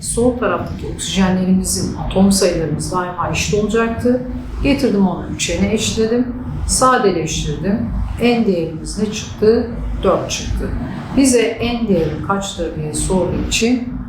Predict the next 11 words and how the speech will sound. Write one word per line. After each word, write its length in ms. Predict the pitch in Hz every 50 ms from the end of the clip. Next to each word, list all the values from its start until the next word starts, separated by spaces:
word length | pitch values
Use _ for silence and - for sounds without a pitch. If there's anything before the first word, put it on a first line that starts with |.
| - - -
dörttür 520 | 208 202 - - - - - - - - -
diyoruz. 380 | - 78 76 - - - - - - - - - - - - - - - - -
Geldik 340 | 359 370 262 269 240 247 - - -
yine 220 | 240 226 240 233
bir 140 | 226 214 190
başka 320 | 196 190 190 - - 214
örneğimiz. 800 | 202 185 160 160 156 151 151 151 196 254 247 - - - - - - - - - -
Sodyum 420 | - - - 285 285 247 277 262 262
hidroksit, 520 | 254 240 233 233 226 - - - 254 247 - - - - -
karbonik 460 | 202 170 156 160 165 175 196 196 -
asit, 380 | 226 226 220 - 233 247 240